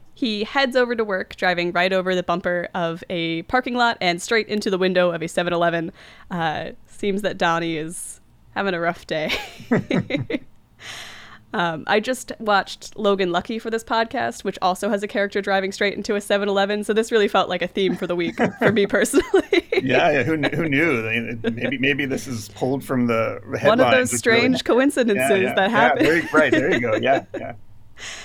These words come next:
Speaker 1: Um, we then meet Earl, who is an old and bedridden man, uh, and his nurse, Phil, uh, Philip Seymour Hoffman. Uh, Earl is grumpy and sick and miserable, and Phil is just doing what he can to help him.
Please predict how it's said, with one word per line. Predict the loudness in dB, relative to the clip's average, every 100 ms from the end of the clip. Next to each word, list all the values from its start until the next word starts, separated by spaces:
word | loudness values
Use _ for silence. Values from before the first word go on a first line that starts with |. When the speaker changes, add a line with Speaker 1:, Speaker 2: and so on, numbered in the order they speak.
| -16 -18 -20 -20 -8
Speaker 1:
Um, | -2 0 0 -4 -4
we | 0
then | 2 4 2
meet | 0 0
Earl, | 2 4 4 2
who | 0 0
is | 0
an | 0
old | 0 0 0
and | -2 0
bedridden | 0 0 -2 -2
man, | -2 -2 -2 -2 -4 -2
uh, | -2 -2
and | -4 -4
his | -6 -6 -2
nurse, | 2 2 2 -4
Phil, | -16 2 4 6 4 0 -10 -16 -6
uh, | -2 -2
Philip | -4 -6 -6 -6
Seymour | -4 -4 -4
Hoffman. | -4 -4 -2 -2 -2 -6 -18 -20 -20 -12 -4
Uh, | -2 0
Earl | 2 4 4
is | 4 2 -4
grumpy | -6 0 2 2 0 2 2
and | 0 -2
sick | 0 0 0 -2
and | -2
miserable, | 0 -2 -2 -2 0 -2
and | -4 -6
Phil | -2 -2
is | -4 -4
just | -4 0
doing | 0 2
what | 0
he |
can | -2 -2 -2
to |
help | -2 -2 -2
him. | -4 -4 -6